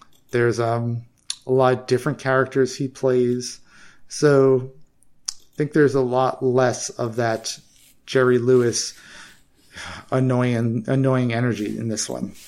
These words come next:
than the previous ones. So I appreciated that more. Oh, it was a shame that we didn't get to see him have a lot of money and do these big imaginative things that he did in the previous films, but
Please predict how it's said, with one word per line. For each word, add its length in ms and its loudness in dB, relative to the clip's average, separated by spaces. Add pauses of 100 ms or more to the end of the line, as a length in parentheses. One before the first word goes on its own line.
(260)
than 140 -4
the 60 -6
previous 380 -2
ones. 300 -8
So 240 -4
I 60 2
appreciated 460 2
that 220 2
more. 280 -6 (880)
Oh, 180 6
it 140 6
was 140 4
a 60 -2
shame 300 6
that 140 4
we 100 4
didn't 160 0
get 140 2
to 80 -6
see 140 -4
him 140 -2
have 140 0
a 60 0
lot 160 0
of 60 -2
money 340 4
and 100 -2
do 220 2 (420)
these 180 -2
big 280 4
imaginative 760 -4
things 320 -2
that 100 -2
he 80 0
did 160 2
in 40 -8
the 60 -12
previous 360 0
films, 340 -4
but 220 -8